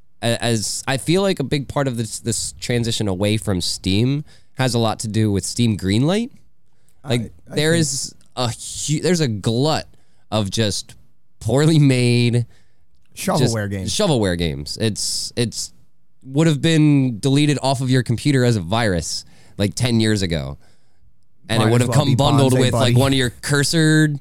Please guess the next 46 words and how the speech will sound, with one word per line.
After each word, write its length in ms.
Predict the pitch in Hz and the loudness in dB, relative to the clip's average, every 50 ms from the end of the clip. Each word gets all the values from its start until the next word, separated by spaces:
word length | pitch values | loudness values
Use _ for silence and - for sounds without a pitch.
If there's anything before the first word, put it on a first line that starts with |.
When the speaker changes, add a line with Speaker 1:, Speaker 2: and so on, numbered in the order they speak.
| - - - - - - - | -10 -16 -20 -20 -20 -6 -2
Speaker 1:
things 240 | 170 170 165 165 | -2 0 2 2
where 80 | 151 139 | 2 2
you 80 | 127 117 | 0 0
turn 160 | - 147 135 | 0 0 0
your 80 | 131 | 0
cursor 340 | 120 - - 143 143 - 156 | 0 0 0 0 0 0 0
into 240 | 143 139 131 143 135 | 0 2 2 2 2
a 60 | 123 | 2
bunny, 340 | 110 104 123 131 143 147 147 | 2 2 2 2 4 4 2
but 180 | 139 123 120 110 | 2 2 0 0
it 40 | |
gives 260 | 104 - 123 123 117 127 | 0 0 -2 0 0 0
you, 80 | 127 | 2
like, 160 | 120 117 113 | 2 0 0
this 160 | 90 123 123 110 | 0 0 -2 0
game 320 | 98 110 113 131 147 143 | 0 0 0 2 2 2
and 100 | 131 117 | 2 4
you 60 | 113 113 | 2 2
would 120 | 110 101 | 2 2
just 160 | 104 104 - | 0 -2 -2
get 140 | - 107 92 | -4 -4 -4
rid 120 | 101 101 | -2 -2
of 60 | 98 92 | -2 -2
the 60 | 92 | -2
game 200 | 90 98 90 87 | 0 0 0 0
afterwards. 540 | 92 90 - - 71 65 55 53 - - - | -2 -4 -6 -8 -10 -10 -12 -12 -12 -12 -8
Speaker 2:
Yeah. 300 | - 127 120 104 87 78 87 - - - | -6 -4 -4 -4 -6 -10 -12 -14 -8 -4
Speaker 1:
They're 140 | - 117 117 | -2 0 2
the 100 | 113 123 | 2 0
equivalent 500 | 120 - - 147 143 131 131 127 117 101 | 0 0 2 2 4 4 4 2 2 2
of, 140 | 117 110 95 | 0 0 0
like, 200 | 104 107 104 87 | 0 -2 -2 0
the 120 | 90 98 | 0 0
old 180 | 98 104 101 92 | 0 0 0 -2
school 240 | - - 107 101 95 | -4 -4 -4 -4 -4
toolbars 640 | - - - 123 127 110 87 90 78 67 71 78 - | -6 -4 0 0 0 2 2 0 -2 -2 -4 -6 -6
that 160 | 85 67 - | -6 -6 -4
you 100 | 87 82 | -2 -2
would 140 | 87 90 - | -2 -2 -4
add 200 | - 82 80 78 - | -4 -6 -6 -6 -6
to 80 | - | -8
your 140 | 85 78 76 | -8 -8 -8
computer. 280 | - 67 67 - 107 101 | -10 -12 -10 -8 -6 -4
Speaker 2:
Uh-huh. 560 | 98 98 95 95 95 95 98 95 95 98 107 107 107 107 - - - | -4 -4 -4 -4 -4 -4 -4 -4 -4 -6 -6 -8 -10 -12 -18 -18 -8
Speaker 1:
And 720 | - 101 101 98 95 92 87 87 87 87 90 82 - - - - - - - - - | -6 -2 -2 0 0 0 0 -2 -2 -4 -4 -6 -8 -12 -14 -16 -20 -20 -20 -14 -10
it's, 380 | 95 107 95 - - - - | -8 -6 -6 -6 -6 -6 -8